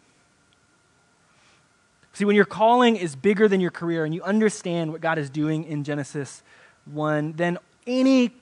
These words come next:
career can become a tool for calling, no matter what that career is. So your careers can be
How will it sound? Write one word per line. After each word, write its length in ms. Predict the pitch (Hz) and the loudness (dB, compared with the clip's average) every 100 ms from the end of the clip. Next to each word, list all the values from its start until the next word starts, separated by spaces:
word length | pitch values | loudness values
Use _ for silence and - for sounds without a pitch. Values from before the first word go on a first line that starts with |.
| - | -12
career 720 | - 180 165 190 135 120 175 | -8 -6 -2 -2 -2 -6 -8
can 120 | - 165 | -6 -6
become 260 | 156 170 | -4 -6
a 40 | 147 | -8
tool 380 | - 175 156 | -10 -8 -6
for 180 | 143 147 | -6 -10
calling, 380 | 131 - 135 131 | -12 -10 -8 -6
no 80 | 147 | -2
matter 180 | 160 156 | -2 -2
what 320 | 151 - 170 | -2 -2 -2
that 200 | 165 - | -6 -6
career 380 | - 139 131 123 - | -16 -12 -12 -12 -18
is. 200 | - - _ _ _ _ _ _ _ _ _ _ _ _ _ _ _ _ _ _ _ _ _ _ _ _ _ _ _ _ _ _ _ _ _ _ | -20 -20 _ _ _ _ _ _ _ _ _ _ _ _ _ _ _ _ _ _ _ _ _ _ _ _ _ _ _ _ _ _ _ _ _ _
So 220 | 196 196 | 2 4
your 260 | 208 202 196 | 6 6 6
careers 560 | - 196 208 214 202 | 0 2 6 6 4
can 260 | - 180 175 | 0 -2 -2
be 440 | 175 180 175 185 | -2 -2 -2 -6